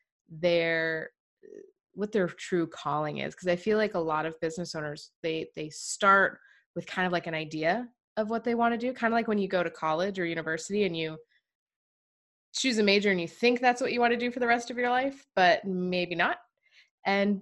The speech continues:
business owners do the same thing. They, they start with what they feel like they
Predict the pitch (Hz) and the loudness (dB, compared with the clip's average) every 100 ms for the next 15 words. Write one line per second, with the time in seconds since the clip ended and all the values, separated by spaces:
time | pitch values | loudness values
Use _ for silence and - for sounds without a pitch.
0 | - 240 254 277 269 254 247 240 233 240 | 2 2 4 2 2 0 -2 -4 -2 0
1 | 220 262 165 151 156 160 160 160 - 165 | 0 0 -2 -2 -2 -2 -2 -6 -4 -4
2 | 160 160 160 - 208 208 214 196 185 180 | -2 -6 -8 0 2 2 0 -2 -4 -2
3 | 185 180 175 175 165 165 160 165 | 0 0 0 -4 -4 -4 -6 -10